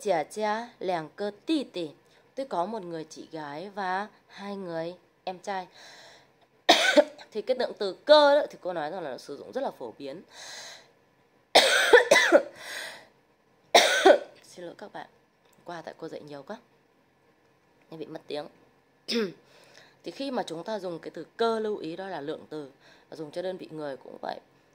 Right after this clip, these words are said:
Nhưng mà trong một số trường hợp dùng cho người thì chúng ta lại dùng từ wei. Ví dụ cô nói là gì? Ờ,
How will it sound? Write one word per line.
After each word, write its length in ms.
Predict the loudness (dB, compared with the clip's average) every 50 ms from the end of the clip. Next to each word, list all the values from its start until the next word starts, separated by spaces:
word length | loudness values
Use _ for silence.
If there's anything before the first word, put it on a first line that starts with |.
| _ -8
Nhưng 200 | -6 -4 -2 -2
mà 100 | -2 -4
trong 180 | -4 -4 -8 -8
một 80 | -8
số 180 | -8 -8 -8 -6
trường 200 | -4 -4 -4 -4
hợp 140 | -4 -6 -6
dùng 160 | -6 -8 -8
cho 120 | -8 -10
người 200 | -8 -8 -8 -8
thì 80 | -10 -12
chúng 100 | -12 -10
ta 80 | -8
lại 120 | -8 -8 -8
dùng 140 | -10 -12 -10
từ 160 | -10 -10 -10
wei. 320 | -4 0 0 0 0 0 -6 -10 _ _ -20 -20 -20 -20 -20 -16 _
Ví 100 | -6 -4
dụ 100 | -2 -2 -2 -2
cô 120 | -4 -2
nói 180 | -2 -2 -2 -2
là 140 | -2 -4
gì? 180 | -4 -6 -10 -10 -14 _ _ _ _ _ _ -10
Ờ, 220 | -6 -6 -6